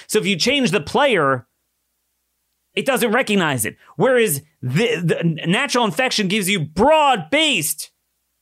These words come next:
B cell, T cell immunity that lasts forever, which is why it was proven,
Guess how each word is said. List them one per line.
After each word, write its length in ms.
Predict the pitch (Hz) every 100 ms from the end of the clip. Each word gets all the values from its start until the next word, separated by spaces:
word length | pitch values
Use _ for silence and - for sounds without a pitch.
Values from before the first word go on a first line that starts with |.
| _
B 180 | - 285
cell, 320 | - 233 185
T 260 | 160 - 269
cell 580 | - 226 180 131 107 _ _ _ _ _
immunity 800 | 202 208 262 262 180 131 127 - _ _ _ _ _ _ _ _ _
that 180 | 214 208
lasts 340 | 226 262 220
forever, 680 | - 214 247 240 151 76 - _ _ _ _
which 200 | - 247
is 160 | 233 190
why 280 | 160 220 269
it 120 | 233
was 160 | 208 165
proven, 760 | - 208 302 277 202 170 156